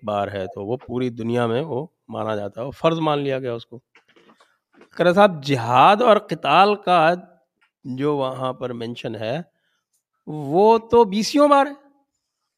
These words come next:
तो फिर कल को तो लोग खड़े हो जाएंगे कि साहब कि ये तो, म-, ये भी हमारा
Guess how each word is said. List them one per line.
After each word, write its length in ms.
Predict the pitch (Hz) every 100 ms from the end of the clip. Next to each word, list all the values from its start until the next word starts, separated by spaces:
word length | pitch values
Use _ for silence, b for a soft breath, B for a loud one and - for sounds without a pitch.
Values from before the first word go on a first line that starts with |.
| _ _ _ _ _ _ _ _ _ _ _ _ _ _ _ _
तो 100 | 175
फिर 340 | 185 _ 190 208
कल 300 | 202 190 202
को 160 | 208
तो 120 | 220 226
लोग 240 | 226 220
खड़े 120 | 202
हो 100 | 226
जाएंगे 260 | 247 254 254
कि 140 | 240
साहब 200 | 220 233
कि 180 | 233 226
ये 320 | 220 208 208
तो, 540 | 202 214 208 196 175 151
म-, 400 | 131 127 123 117
ये 180 | 113 127
भी 120 | 208
हमारा 360 | 214 247 269